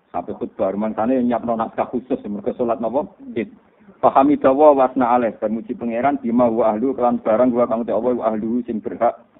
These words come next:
duwe sifat iku. Wa shalla ala nabi. Lan se-, maca sholawat sapa Umar ala nabi ing atase nabi Allah sumaqal ayuhan nas.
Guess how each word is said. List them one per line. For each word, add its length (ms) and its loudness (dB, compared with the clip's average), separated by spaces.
duwe 320 -4
sifat 300 -4
iku. 260 -6
Wa 80 -6
shalla 240 0
ala 240 0
nabi. 400 -8
Lan 160 -4
se-, 160 -12
maca 320 -2
sholawat 320 2
sapa 160 0
Umar 320 2
ala 160 4
nabi 320 -2
ing 80 -2
atase 320 -4
nabi 240 -4
Allah 320 -4
sumaqal 400 0
ayuhan 400 -4
nas. 160 -2